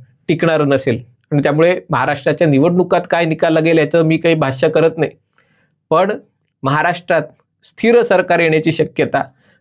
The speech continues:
तरच असेल, जर भाजपाला आयडियली शंभरच्या पण शंभर नसतील, तर किमान नव्वदच्या वर जागा भाजपाला मिळाल्या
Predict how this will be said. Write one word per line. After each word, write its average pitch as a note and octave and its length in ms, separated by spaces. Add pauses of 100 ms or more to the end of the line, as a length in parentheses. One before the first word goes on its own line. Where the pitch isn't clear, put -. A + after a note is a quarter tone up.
(160)
तरच A#3 320
असेल, D3+ 360 (320)
जर D#3+ 260
भाजपाला C#3+ 680 (2000)
आयडियली F#3+ 480
शंभरच्या G3 480
पण F#3+ 180
शंभर F3 360
नसतील, F3+ 400
तर F#3 80
किमान F#3 340
नव्वदच्या F3+ 460
वर F3+ 180
जागा E3 300
भाजपाला D#3 480
मिळाल्या C#3+ 380